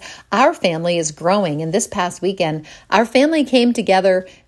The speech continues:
along with many friends, to shower our niece, Emma, with gifts for her and her partner as they expect a baby sometime soon. Last week, I also shared that Murray and I are expecting a new baby in our family, and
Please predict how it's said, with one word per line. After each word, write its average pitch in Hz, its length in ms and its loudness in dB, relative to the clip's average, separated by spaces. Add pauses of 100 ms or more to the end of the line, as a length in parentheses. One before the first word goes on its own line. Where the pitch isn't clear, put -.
along 175 360 2
with 220 180 0
many 226 220 2
friends, 139 400 -6
to - 100 -8
shower 180 720 0 (460)
our 190 180 2
niece, 185 460 -2 (120)
Emma, 170 400 -2 (300)
with 180 260 -2
gifts 294 320 0
for 180 200 -2
her 208 360 2
and 160 180 2
her 208 140 -2
partner 156 440 -4
as 147 160 -4
they 160 180 -2
expect 156 540 -4
a 160 80 -6
baby 151 480 -2
sometime 160 580 -4
soon. 139 420 -6 (500)
Last 185 340 0
week, 185 200 0
I 170 180 2
also 202 260 0
shared 160 320 -4
that 196 120 -2
Murray 254 300 -2
and 262 80 -2
I 160 140 -2
are 147 100 -2
expecting 139 640 -8
a 151 80 -8
new 165 280 -6
baby 160 340 0
in 156 100 -4
our 202 220 0
family, 156 500 -4 (320)
and 175 240 -6